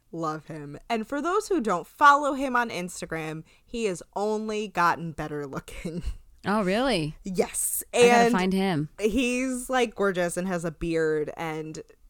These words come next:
Speaker 1: was really charming about the fact that I made fun of him on Instagram once. So
Speaker 2: Oh,
Speaker 1: forever.
Speaker 2: well, good.
Speaker 1: Well, 'cause there was a time that he was, like, m-, making this, like, green, I've told this story on the pod before, but, like, he was making a green smoothie of some kind and was, like, antioxidants, all this shit.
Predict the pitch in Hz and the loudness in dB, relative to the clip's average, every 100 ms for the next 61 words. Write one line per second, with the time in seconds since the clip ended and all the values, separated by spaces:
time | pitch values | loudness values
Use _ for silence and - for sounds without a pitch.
0 | _ 185 170 190 156 160 185 208 208 208 | _ -10 -6 -4 -4 -4 -2 -2 -2 0
1 | 190 175 165 156 170 160 160 - 139 160 | 0 0 -4 -6 -8 -8 -8 -8 -6 -6
2 | 156 156 156 - 151 147 156 151 147 151 | -6 -6 -6 -8 -8 -8 -10 -10 -12 -12
3 | 151 - 143 147 143 143 139 143 - - | -12 -12 -12 -10 -10 -10 -12 -14 -18 -20
4 | - _ - 160 147 147 143 370 466 147 | -20 _ -6 -4 -2 -2 -4 -4 -2 -4
5 | 156 - 160 - 196 185 - 277 466 170 | -6 -14 -18 -4 -2 0 2 2 2 2
6 | 226 254 277 269 262 269 262 233 240 233 | 0 0 4 6 6 4 4 4 4 2
7 | 240 226 214 202 185 - 180 - 180 214 | 0 -2 0 0 -2 -6 -12 -8 -4 -4
8 | 233 277 277 247 196 - 151 160 - 190 | -4 -6 -6 -6 -8 -8 -8 -8 -6 -6
9 | 247 240 185 - 165 151 156 156 151 - | -4 -4 -6 -4 -4 -4 -6 -8 -8 -10
10 | 147 170 156 190 - - 294 269 240 247 | -8 -6 -4 -6 -8 -10 -4 -4 -2 -2
11 | 240 277 262 208 185 180 208 233 - 233 | -2 -2 -4 -4 -6 -6 -4 -4 -4 -2
12 | 226 233 214 247 233 233 226 214 170 143 | -2 -2 -2 -4 -6 -6 -6 -6 -10 -14
13 | - 247 233 208 208 202 202 - 180 180 | -16 -10 -8 -4 2 2 2 0 -4 -2
14 | 185 175 170 185 160 | -4 -4 -4 -4 -4